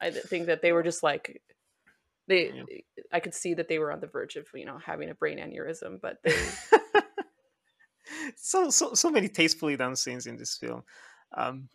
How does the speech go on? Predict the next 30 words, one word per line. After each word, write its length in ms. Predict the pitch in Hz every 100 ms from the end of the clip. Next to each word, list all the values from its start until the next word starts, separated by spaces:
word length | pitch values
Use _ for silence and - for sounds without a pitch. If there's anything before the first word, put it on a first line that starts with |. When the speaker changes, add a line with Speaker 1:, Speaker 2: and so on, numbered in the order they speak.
| -
Speaker 2:
but 140 | 202
of 100 | 220
course, 240 | 226 233 -
yes, 220 | 135 131
the, 140 | - -
The 280 | 165 151 208
Room 440 | 175 170 143 127 - _ _ - _ _ _
started 440 | - - 185 -
off 180 | 202 220
as 140 | 175 135
this, 380 | - 135 -
like, 380 | 139 123 120 - -
super 720 | - - - 277 285 208 160
niche 720 | 143 147 170 165 160 - - - _
cult 320 | - 139 160
film 540 | - - 139 139 123 117
that 140 | 117 -
people 320 | 170 175 170
became 500 | 143 - 139 120 117 _ -
obsessed 680 | 123 - - 139 135 - 127
with. 400 | 117 113 - - _ _ _ _
And 140 | 175 190
with 180 | 202 156
the 160 | 160
advent 440 | 139 151 147 143 -
of 200 | 139 131
the 140 | 139 139
internet, 480 | 143 160 156 156 - _ _
it 200 | 147 139 143
gained 680 | - 139 139 139 135 135